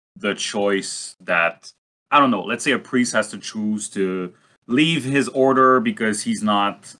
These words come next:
um, he doesn't like the values or something happened, or stay with it to try to change it from within. So that's the, that's the choice he has to make, and he's really conflicted about it. If the only time people talk about it is when he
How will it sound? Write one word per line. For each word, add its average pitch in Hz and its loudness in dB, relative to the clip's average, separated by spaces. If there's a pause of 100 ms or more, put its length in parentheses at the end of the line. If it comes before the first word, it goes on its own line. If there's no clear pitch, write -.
(100)
um, 95 2 (760)
he 110 -8
doesn't 104 -4
like 98 0
the 95 -4
values 92 2
or 85 -8
something 98 -8
happened, 98 -2 (260)
or 104 2
stay - -2
with 110 -2
it 104 -4
to 98 -12
try 98 0
to 92 -4
change 120 0
it 98 -10
from 104 -2
within. - -8 (120)
So - -18
that's 120 2
the, 110 -4 (340)
that's 113 2
the 107 -2
choice 107 -2
he 101 -4
has 95 -2
to 92 -10
make, 92 -8 (260)
and 113 2
he's 107 0
really 117 4
conflicted 117 -2
about 98 4
it. 98 -6 (440)
If 170 2
the 143 -2
only 147 4
time 127 4
people 117 -2
talk 113 2
about 104 2
it 104 -2
is 95 -6
when 101 -2
he 120 -2